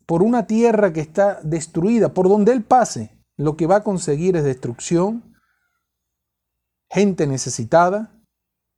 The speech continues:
gente esperando la ayuda, y eso para él va a ser la apertura para la fitna más grande que puede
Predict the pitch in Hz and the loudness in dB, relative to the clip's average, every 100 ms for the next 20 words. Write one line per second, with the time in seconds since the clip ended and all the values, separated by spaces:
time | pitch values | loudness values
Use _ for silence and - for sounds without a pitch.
0 | _ - 180 185 165 180 175 156 143 - | _ -6 -2 -2 0 0 0 -2 -8 -4
1 | - 156 202 196 131 104 104 - 135 143 | 0 4 4 2 -2 -6 -12 -6 -2 2
2 | 190 214 226 247 _ _ _ _ _ _ | 4 2 2 -6 _ _ _ _ _ _
3 | - 196 214 254 - 202 170 160 180 233 | 0 2 4 2 2 2 4 4 2 0
4 | 262 _ _ _ - 147 156 180 185 185 | -4 _ _ _ -2 0 0 0 0 -2
5 | - - 147 151 147 147 139 - 180 113 | -10 -6 2 2 2 -2 -2 0 0 0
6 | - _ _ _ _ 113 _ _ - 135 | -8 _ _ _ _ -20 _ _ -4 0
7 | 139 139 - 220 208 202 190 143 135 143 | 0 -2 -4 -2 -2 -2 -6 -6 -4 -2
8 | 185 190 - 135 147 175 180 175 143 127 | -2 -4 -8 -4 0 0 0 -4 -6 -2
9 | 143 147 151 147 _ | 0 0 -2 -6 _